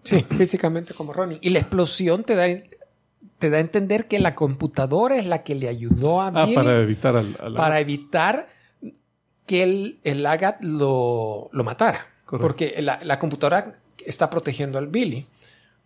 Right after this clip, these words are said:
Speaker 1: Pero de, a medida que va tras,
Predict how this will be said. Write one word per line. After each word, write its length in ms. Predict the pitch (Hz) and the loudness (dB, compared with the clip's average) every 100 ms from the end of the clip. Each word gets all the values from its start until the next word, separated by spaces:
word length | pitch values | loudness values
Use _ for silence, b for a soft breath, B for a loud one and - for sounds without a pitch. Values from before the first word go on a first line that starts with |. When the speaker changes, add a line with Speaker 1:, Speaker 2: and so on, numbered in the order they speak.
| _ _ | _ _
Speaker 1:
Pero 200 | - 220 | 0 4
de, 140 | 196 170 - - _ _ _ _ - - 156 - | 4 2 -4 -20 _ _ _ _ -20 -12 -10 -8
a 40 | 185 | -2
medida 300 | 165 170 180 | 0 2 2
que 100 | 190 | 2
va 320 | 190 190 190 180 B B B B - - 302 | 4 4 2 -2 B B B B -20 -18 -12
tras, 300 | - 165 - | -4 -2 -2